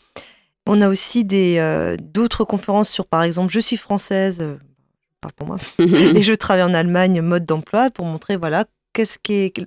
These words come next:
Speaker 1: comment est le statut de travailleur transfrontalier, comment ça se passe concrètement. Donc ça aussi, ça peut, ça peut créer, euh, quelque part des, des freins, mais finalement, en assistant à la conférence, on se rend compte qu'il n'y en a pas tant que ça.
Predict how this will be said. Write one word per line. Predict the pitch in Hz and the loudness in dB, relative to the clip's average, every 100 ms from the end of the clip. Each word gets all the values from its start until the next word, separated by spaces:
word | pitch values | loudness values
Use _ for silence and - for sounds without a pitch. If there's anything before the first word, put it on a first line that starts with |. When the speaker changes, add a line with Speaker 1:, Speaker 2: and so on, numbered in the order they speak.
| - | -8
Speaker 1:
comment | 208 196 | -4 -2
est | 185 | -2
le | 170 | -6
statut | - 190 - | -6 -6 -6
de | 185 | -8
travailleur | - 165 165 | -6 -6 -6
transfrontalier, | - - 165 170 165 196 226 | -10 -10 -10 -8 -6 -2 -2
comment | 196 170 | -4 -10
ça | 160 | -12
se | |
passe | - 160 | -10 -10
concrètement. | - 165 - 175 196 214 233 _ _ _ _ _ _ | -8 -10 -10 -8 -6 -4 -6 _ _ _ _ _ _
Donc | 175 | -4
ça | - 190 | 2 2
aussi, | - 254 | 2 0
ça | 220 | 0
peut, | - 196 196 185 | 0 2 2 0
ça | - 175 | -2 -6
peut | - | -6
créer, | 180 - 190 190 | -6 -2 2 2
euh, | 170 | 2
quelque | 156 165 170 | -2 -4 -2
part | 185 175 | 0 0
des, | 165 160 156 | 0 -2 -2
des | 151 | -6
freins, | 156 - 226 285 | -10 0 4 4
mais | 247 170 160 - _ _ | 4 2 0 -4 _ _
finalement, | 220 214 208 220 214 214 | 2 4 6 4 4 2
en | 196 | 2
assistant | 185 180 - | 0 -2 0
à | 190 | 0
la | |
conférence, | 185 175 196 196 190 | 0 -4 0 0 0
on | 202 | -4
se | - | -2
rend | 180 | -4
compte | 180 190 190 | 0 -2 -2
qu'il | - | -2
n'y | 170 | -4
en | |
a | 156 | -2
pas | 175 | -2
tant | 151 | -4
que | - | -4
ça. | - | -4